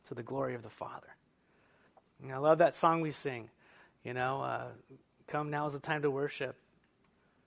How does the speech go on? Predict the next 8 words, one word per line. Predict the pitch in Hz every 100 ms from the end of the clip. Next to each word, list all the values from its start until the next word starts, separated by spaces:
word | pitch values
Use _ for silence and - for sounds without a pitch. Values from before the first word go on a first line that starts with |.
| _ _
It |
talks | 151 131 -
about | 143 139 -
bowing | 127 143 165 160
now | 156 170 135
instead | 117 147 131
of |
then. | 120 135 -